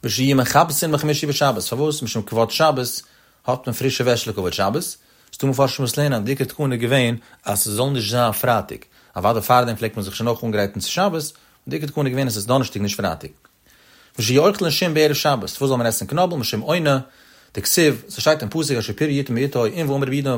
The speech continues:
ותמר רבי נחמן, ותמר רבי כהנא, ותמר רבי יוחנן, זיי האבן שבת מיט עס אין ערב שבת, לערב שבת. ממילא, אתם מסכנים, זאל עסן שם, און דאס האלט צו מיט צו זיין, ווי זיי האבן שוין געזען. טון רבנן חמישה דברים, נעמי בשם.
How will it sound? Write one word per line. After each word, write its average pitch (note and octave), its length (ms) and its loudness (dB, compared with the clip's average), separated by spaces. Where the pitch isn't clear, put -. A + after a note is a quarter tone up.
ותמר C3 280 2
רבי A#2+ 80 -2
נחמן, C3+ 240 2
ותמר B2 260 0
רבי A2+ 80 -4
כהנא, C3 260 -2
ותמר A#2+ 260 0
רבי A2+ 100 0
יוחנן, B2+ 340 2
זיי - 100 -4
האבן G#2+ 60 -2
שבת B2+ 280 -2
מיט A2 120 -6
עס B2 160 -4
אין A2+ 100 2
ערב A2 80 2
שבת, G#2 400 -2
לערב F#2+ 160 0
שבת. - 460 -10
ממילא, D3 280 4
אתם F2+ 140 -6
מסכנים, G2+ 520 -2
זאל F#2+ 140 -6
עסן C3 360 -2
שם, E3 340 0
און A2+ 100 -2
דאס C#3 160 4
האלט D3+ 220 4
צו C#3+ 180 0
מיט C#3+ 100 2
צו C3+ 100 -4
זיין, F3 260 -2
ווי C#3 520 -4
זיי A2 100 0
האבן A2+ 120 0
שוין G2+ 180 -2
געזען. F2+ 160 -4
טון F3+ 180 -4
רבנן D3+ 260 0
חמישה D3 340 -4
דברים, C#3 300 0
נעמי C#3+ 240 2
בשם. C3 300 -2